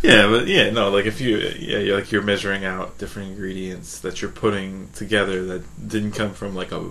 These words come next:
a box where they were packaged together and pre-measured pouches or something.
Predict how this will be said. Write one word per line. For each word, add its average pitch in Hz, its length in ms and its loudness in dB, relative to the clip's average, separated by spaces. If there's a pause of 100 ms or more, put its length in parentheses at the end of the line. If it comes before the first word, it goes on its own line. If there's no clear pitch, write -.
a 95 80 -8
box 90 480 -6
where 101 100 -4
they 90 100 -4
were 92 100 -4
packaged - 440 -8
together 92 440 -4
and 90 120 -10
pre-measured 87 640 -6 (160)
pouches 87 640 -6
or 87 80 -10
something. - 420 -12